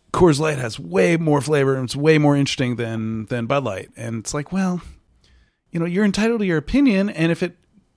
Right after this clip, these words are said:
gives you satisfaction and you enjoy your, your beer, what, your beverage of choice that much more because of it, then great. But I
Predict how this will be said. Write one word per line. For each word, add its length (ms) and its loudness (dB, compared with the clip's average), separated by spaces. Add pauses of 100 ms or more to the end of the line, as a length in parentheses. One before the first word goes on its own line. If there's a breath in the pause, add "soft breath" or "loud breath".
gives 260 0
you 400 -2
satisfaction 640 -4
and 260 -2
you 140 -4
enjoy 360 -2
your, 340 -4 (100)
your 140 -2
beer, 360 -4
what, 240 -4
your 120 -4
beverage 280 -2
of 80 -2
choice 260 -4
that 120 -4
much 140 -6
more 140 0
because 280 -6
of 60 -8
it, 100 -6
then 340 -4
great. 400 -4 (420 loud breath)
But 200 4
I 460 2